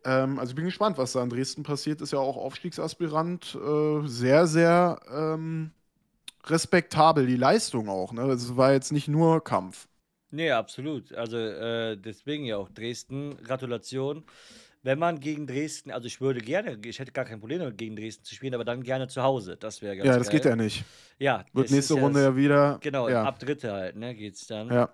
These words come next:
Speaker 2: Ähm, aber das ist ja das, was ich meine, das wäre dann schön. Aber gut, äh, schauen wir mal. Äh, ich glaube, dass trotz dessen gibt's auch schwierigere Lose.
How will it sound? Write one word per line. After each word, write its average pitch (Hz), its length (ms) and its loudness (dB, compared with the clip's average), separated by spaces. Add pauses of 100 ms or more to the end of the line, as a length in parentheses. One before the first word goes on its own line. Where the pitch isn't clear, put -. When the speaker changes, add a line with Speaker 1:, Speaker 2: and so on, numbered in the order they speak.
Speaker 2:
Ähm, 113 560 0
aber 113 540 -2
das 117 320 -8
ist 120 180 -14
ja 117 60 -8
das, 110 220 -8
was 113 120 -8
ich 92 60 -16
meine, 113 200 -8
das - 380 -10
wäre 110 320 -4
dann 101 160 -8
schön. 98 360 -10
Aber 113 360 -2 (400)
gut, - 400 -4
äh, 135 340 2
schauen 202 200 0
wir 208 60 -2
mal. 143 440 -2
Äh, 127 380 -2
ich 117 120 -12
glaube, 156 320 4
dass 139 360 -4 (200)
trotz 160 320 -4
dessen 143 640 -10 (200)
gibt's 127 220 -12
auch 113 180 -8 (400)
schwierigere 107 640 -8
Lose. 110 480 -8